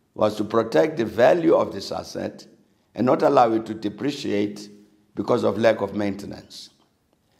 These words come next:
A pothole in the middle of a paved street,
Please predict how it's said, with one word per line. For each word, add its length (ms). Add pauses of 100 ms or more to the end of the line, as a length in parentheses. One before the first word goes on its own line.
(640)
A 100
pothole 480
in 100
the 80
middle 280
of 120
a 80
paved 400
street, 680